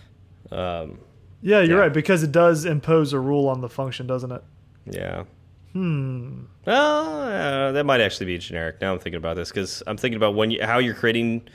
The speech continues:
Speaker 1: Yeah, it is. You're right. It is. But it's, it's a generic with a where clause.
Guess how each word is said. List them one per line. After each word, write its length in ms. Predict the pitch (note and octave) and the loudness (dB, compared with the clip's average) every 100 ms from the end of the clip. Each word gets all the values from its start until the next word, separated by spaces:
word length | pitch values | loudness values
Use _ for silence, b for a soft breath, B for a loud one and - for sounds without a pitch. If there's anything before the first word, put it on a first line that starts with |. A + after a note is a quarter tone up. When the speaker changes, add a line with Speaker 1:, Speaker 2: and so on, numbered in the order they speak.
| B - | B 2
Speaker 1:
Yeah, 220 | A3 G2 | 4 4
it 200 | A#2 E3+ | 4 4
is. 280 | D#3 G#2 E3 | 4 0 0
You're 160 | F#3 | 2
right. 180 | F#2+ G2 | 2 2
It 120 | D#3+ | 2
is. 420 | A2 E2+ F2+ - - | 2 2 -4 -8 -4
But 260 | B2 B2 C3+ | 0 2 2
it's, 260 | C3+ - B B - | 0 -2 B B -2
it's 380 | C#3 C#3 - - b | 0 0 -4 -12 b
a 80 | B2+ | -4
generic 680 | C3 C3 C3 C#3 C#3 C#3 C3 | -2 0 4 4 4 2 0
with 160 | A2+ | 0
a 60 | A2 | 0
where 260 | G2+ G2+ F#2+ | 2 2 2
clause. 520 | - C#2 G#1 - | -2 -4 -6 -10